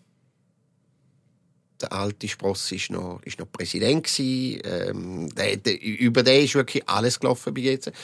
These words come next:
Äh, der jüngere Herr Spross, jetzt, der ist, äh, der ist jetzt, wie gesagt, bei, bei den G-C-Frauen Geldgeber. Und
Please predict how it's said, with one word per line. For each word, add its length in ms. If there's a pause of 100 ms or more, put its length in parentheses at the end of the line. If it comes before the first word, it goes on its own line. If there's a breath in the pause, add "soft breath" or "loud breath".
(420 loud breath)
Äh, 920
der 460
jüngere 500
Herr 180
Spross, 480
jetzt, 360
der 160
ist, 160
äh, 260 (680 loud breath)
der 100
ist 80
jetzt, 240
wie 80
gesagt, 300
bei, 320
bei 80
den 100
G-C-Frauen 640
Geldgeber. 600 (100)
Und 500